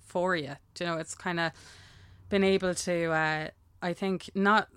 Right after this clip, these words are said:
as you say, not turning your brain off, but been able to step back from yourself and your thoughts in an objective, non-judgmental way. And I think that that's really key as well. So being able to kinda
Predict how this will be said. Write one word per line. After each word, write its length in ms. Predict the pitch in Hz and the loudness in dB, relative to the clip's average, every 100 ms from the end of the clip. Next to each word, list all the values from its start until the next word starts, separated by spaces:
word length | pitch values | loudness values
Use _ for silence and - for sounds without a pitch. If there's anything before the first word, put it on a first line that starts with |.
| - 180 160 | -16 -14 -6
as 140 | 196 180 | -6 -4
you 40 | |
say, 120 | 180 180 | -4 0
not 220 | 196 202 | 0 0
turning 360 | - 185 175 | 0 0 0
your 120 | 170 160 | -2 -2
brain 340 | 175 170 170 | 0 0 0
off, 320 | 170 170 160 - | 0 0 -2 -6
but 180 | 165 - 135 - | -8 -8 -14 -6
been 120 | 170 | -4
able 300 | 175 175 175 | -2 -2 -6
to 540 | 156 - 170 165 160 151 - - - - - | -8 -6 -4 -4 -4 -8 -18 -20 -20 -20 -18
step 440 | - - - 208 - | -8 -2 0 0 4
back 320 | 185 190 - | 4 4 0
from 440 | - 170 160 156 - | -2 0 0 -6 -8
yourself 640 | 165 156 - 165 156 151 | -8 -2 0 0 -2 -4
and 140 | 156 156 | -8 -8
your 120 | 156 | -8
thoughts 800 | - - 160 156 147 - - - _ _ _ - | -8 -4 -2 -2 -6 -8 -8 -12 _ _ _ -6
in 160 | 180 | -2
an 100 | 170 | -2
objective, 760 | 165 151 175 170 - 165 151 - _ | -2 -2 0 0 -2 -10 -10 -14 _
non-judgmental 1000 | 190 180 170 165 160 156 160 156 147 156 151 | -2 2 2 2 -2 -4 -2 -4 -4 -6 -6
way. 180 | 143 | -6
And 120 | 143 151 | -6 -8
I 60 | |
think 200 | 151 160 | -8 -6
that 140 | 160 160 | -6 -2
that's 280 | 160 - | -4 -4
really 200 | 151 143 | -10 -10
key 260 | 151 - 147 | -10 -10 -10
as 140 | 147 | -6
well. 220 | 160 156 151 | -2 -2 -4
So 140 | 160 | -6
being 160 | 165 170 | -4 -2
able 280 | 180 175 165 | -2 -2 -6
to 100 | 170 | -6
kinda 440 | - 165 156 | -4 -2 -2